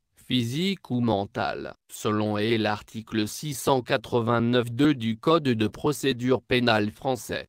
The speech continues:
Pour l'application de la Convention contre la torture et autres peines ou traitements cruels,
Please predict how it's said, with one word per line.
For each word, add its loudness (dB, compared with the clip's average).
Pour 4
l'application 2
de 0
la 2
Convention -2
contre -4
la -2
torture 0
et 2
autres 4
peines 2
ou 0
traitements 2
cruels, 2